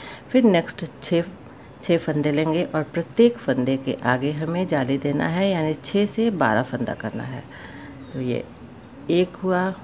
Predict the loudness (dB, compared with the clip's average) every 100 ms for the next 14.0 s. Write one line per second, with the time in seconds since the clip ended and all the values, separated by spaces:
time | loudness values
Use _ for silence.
0 | -2 2 2 0 -2 0 0 0 -2 -2
1 | -4 -4 -6 -12 -16 -18 -18 -18 -18 -20
2 | -16 -10 0 2 4 0 -4 -10 -8 -2
3 | 0 0 0 0 0 -2 -2 -2 -2 -4
4 | -6 -10 -16 -18 -20 -18 -18 -18 -18 -10
5 | -2 0 0 -4 -8 -12 -10 -6 -6 -2
6 | 0 0 0 0 0 0 0 -4 -6 -14
7 | -16 -18 -18 -8 -4 -4 -6 -16 -14 0
8 | 0 2 0 0 -2 -2 -4 -8 -16 -16
9 | -16 -16 -18 -20 -20 -20 -20 -20 -20 -20
10 | -20 -20 -20 -20 -20 -20 -20 -20 -6 0
11 | 0 0 0 0 -2 -2 0 0 -2 0
12 | 0 2 0 0 -2 -2 -4 -2 -2 -4
13 | -12 -18 -18 -18 -12 -4 -2 -2 -6 -10